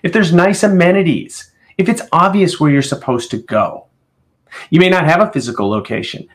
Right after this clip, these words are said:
That's okay. I want you to register for an account on your website. I want you to forget your password, you know,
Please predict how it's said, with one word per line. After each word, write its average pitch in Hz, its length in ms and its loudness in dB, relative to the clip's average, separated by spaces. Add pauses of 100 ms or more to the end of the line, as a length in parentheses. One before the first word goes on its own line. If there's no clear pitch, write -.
That's 131 260 -2
okay. 151 520 2 (200)
I 135 80 2
want 156 320 2
you 160 120 4
to 160 280 4
register 180 560 2
for 185 160 0
an 180 80 4
account 175 400 0
on 135 160 0
your 139 160 0
website. 139 560 -2 (440)
I 139 60 2
want 165 240 0
you 180 100 4
to 170 100 2
forget 190 380 0
your - 80 -8
password, 175 560 0
you 170 80 2
know, 117 160 0